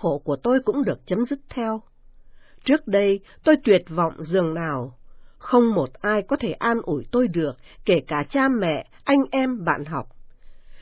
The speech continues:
Nhưng sau khi được đọc bức thư của cô Benedetta đăng trên tuần báo của ông,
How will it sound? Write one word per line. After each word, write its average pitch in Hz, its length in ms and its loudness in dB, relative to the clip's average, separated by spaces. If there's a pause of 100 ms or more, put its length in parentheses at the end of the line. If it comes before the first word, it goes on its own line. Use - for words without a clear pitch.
(180)
Nhưng 226 220 6
sau 220 300 2
khi 233 320 0
được 170 220 -2
đọc 160 200 -8
bức 233 280 -2
thư 247 280 2
của 156 100 -6
cô 220 300 2
Benedetta 220 840 2 (180)
đăng 220 340 0
trên 220 280 0
tuần 156 300 -2
báo 180 280 -4
của 196 80 -4
ông, 196 280 -6